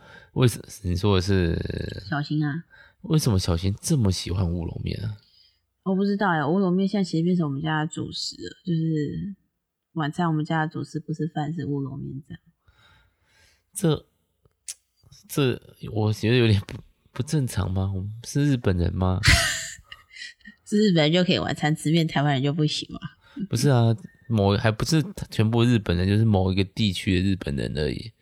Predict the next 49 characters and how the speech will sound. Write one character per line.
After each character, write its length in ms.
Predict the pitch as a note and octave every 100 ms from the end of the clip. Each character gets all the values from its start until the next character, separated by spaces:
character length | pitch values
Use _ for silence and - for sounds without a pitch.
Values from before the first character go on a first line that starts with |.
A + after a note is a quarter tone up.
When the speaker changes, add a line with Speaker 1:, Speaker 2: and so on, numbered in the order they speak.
| _ - - - _
Speaker 1:
那 80 | A#2
个 60 |
叫 80 | G2
什 20 |
么？ 40 | B2+
Speaker 2:
你 40 |
说 60 | D#3
战 160 | D#3+
旗 180 | D#3 C3+
地 180 | - D3+
区 200 | - -
吗？ 100 | -
Speaker 1:
对 200 | C3+ F#2
啊， 200 | F#2 F#2 G2
乌 140 | G2 G2+
冬。 300 | A2+ G#2 F2+ - - - -
对， 220 | G#2 G2 - - - - - -
我 100 | A#2+
真 140 | F#3+
的 60 | G3
不 80 |
懂 120 | E3 F2+
他 120 | A2
为 80 | B2
什 60 |
么 60 | E2+
可 140 | -
以 80 | F#2+ -
这 200 | - G#2+
么 260 | F2+ - -
爱。 260 | - A#1 - _ _ _ _
虽 160 | - F#3
然 100 | E3+
也 120 | B2
其 200 | G#2 B2
实 100 | B2+
很 140 | G#2 A2
好 140 | G2+
料 200 | E2+ G2
理， 100 | D2+
它 100 | F2+
其 160 | A2 A2+
实 60 |
整 160 | G2+ F2+
个 100 | E2+
料 180 | G2+ F#2+
理 120 | E2
时 200 | - -
间 360 | - E2 D#2+